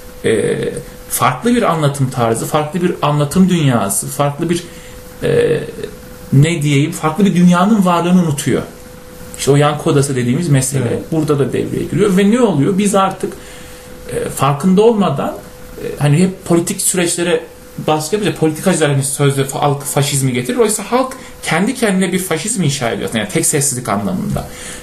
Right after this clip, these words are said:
Speaker 1: Bu öykü yazarı için de böyle oluyor, dergi editörü için de böyle oluyor. E, faşizmi kim yaratıyor diye sorarsan politikacılar değil.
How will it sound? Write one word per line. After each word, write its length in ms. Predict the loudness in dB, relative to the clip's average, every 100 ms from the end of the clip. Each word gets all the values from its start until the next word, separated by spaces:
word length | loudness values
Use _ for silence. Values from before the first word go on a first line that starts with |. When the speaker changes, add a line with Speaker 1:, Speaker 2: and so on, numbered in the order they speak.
| -6
Speaker 1:
Bu 220 | 0 2
öykü 220 | 2 2 0
yazarı 260 | 0 0
için 200 | -4 -2
de 140 | 2 4
böyle 200 | 4 4
oluyor, 360 | 4 2 2 0
dergi 280 | -2 0 0
editörü 340 | -2 0 0 0
için 200 | 0 2
de 140 | 2
böyle 240 | 0 0
oluyor. 280 | 0 2 2 0 -6 -16 -16 -12
E, 40 | -8
faşizmi 480 | -2 -2 0 0 2
kim 180 | 2
yaratıyor 420 | 4 2 2 -2 0
diye 140 | -2
sorarsan 440 | -2 -4 -4 -6 -4
politikacılar 840 | 0 0 0 -2 0 0 2 0 0
değil. 220 | 0 0